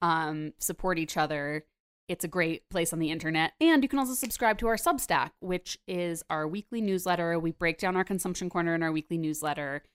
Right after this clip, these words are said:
And yeah, I think you're really gonna like it. Um, it's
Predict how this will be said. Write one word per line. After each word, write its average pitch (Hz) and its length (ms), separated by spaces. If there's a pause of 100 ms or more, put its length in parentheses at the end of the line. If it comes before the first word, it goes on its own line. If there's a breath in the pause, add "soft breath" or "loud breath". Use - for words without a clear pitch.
(320)
And 165 440
yeah, 160 140
I 147 80
think 156 160
you're 160 100
really 156 220
gonna 156 160
like 247 240
it. 240 260 (400 loud breath)
Um, 165 720
it's - 220